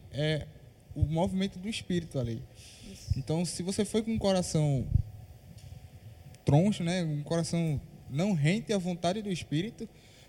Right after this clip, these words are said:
Speaker 1: o Espírito não vai se mover. Então, se o Espírito não se move, o resultado que você pensava que queria ou pensava em ter,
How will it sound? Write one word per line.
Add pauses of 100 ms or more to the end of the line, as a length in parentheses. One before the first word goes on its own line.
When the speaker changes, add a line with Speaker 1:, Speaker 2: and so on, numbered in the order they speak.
Speaker 1:
o
Espírito
não
vai
se
mover. (640)
Então,
se
o
Espírito
não
se
move,
o
resultado
que
você
pensava
que
queria
ou (120)
pensava
em
ter,